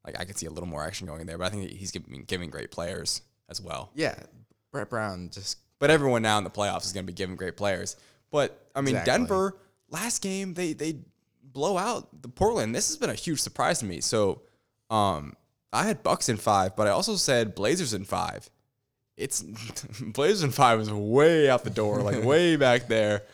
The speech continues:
Speaker 1: Like, there's, I mean, now the Nuggets lead three to two. They play
Speaker 2: Mm-hmm.
Speaker 1: tonight. Like I said, I don't know when this is gonna come up, but, I mean, I wouldn't be surprised if Denver ends up winning this game. I hope not. I, in this series as well. I don't know what I would predict. Do you have a prediction for this series as it is right now?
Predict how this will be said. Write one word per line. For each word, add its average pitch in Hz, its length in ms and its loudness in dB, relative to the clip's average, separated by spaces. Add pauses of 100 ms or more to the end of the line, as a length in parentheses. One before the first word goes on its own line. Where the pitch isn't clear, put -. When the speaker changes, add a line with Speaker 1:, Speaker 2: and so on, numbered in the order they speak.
(240)
Speaker 1:
Like, 113 140 -4
there's, 135 380 2 (380)
I 123 80 -2
mean, 110 400 -2
now 117 180 2
the 160 100 0
Nuggets 135 360 2
lead 135 320 0
three 135 260 -4
to 123 60 -4
two. 151 340 4
They 107 80 4
play - 160 0
Speaker 2:
Mm-hmm. 110 120 -2
Speaker 1:
tonight. 107 360 0 (260)
Like 107 100 -2
I 101 40 0
said, 113 140 -2
I 107 40 0
don't 101 80 -2
know 98 60 -4
when 98 100 -4
this - 80 -4
is - 20 -6
gonna 101 140 -6
come 95 160 -8
up, 147 180 -2
but, - 180 -6 (600)
I 110 80 -10
mean, 92 320 -4 (180)
I 117 140 -8
wouldn't 208 200 -4
be 160 60 -2
surprised 120 280 -6
if 95 40 -10
Denver 101 240 -4
ends 95 140 -4
up 95 60 -6
winning 92 160 -6
this 67 120 -8
game. 110 280 -2
I 73 80 -10
hope 135 260 2
not. 87 340 -6
I, 92 160 -4 (500)
in 120 100 -6
this 127 160 -2
series 135 260 -2
as 101 140 -14
well. 104 420 -2 (480)
I 127 60 -4
don't 151 80 2
know 107 60 2
what 101 200 2
I 92 80 2
would - 140 -6
predict. 87 420 -4
Do 82 80 -8
you 98 80 2
have 110 100 2
a 113 60 -8
prediction 123 380 0
for 131 80 -10
this 139 160 -2
series 147 500 0
as 135 300 0
it 139 80 0
is 139 100 -2
right 151 160 -2
now? 156 260 -2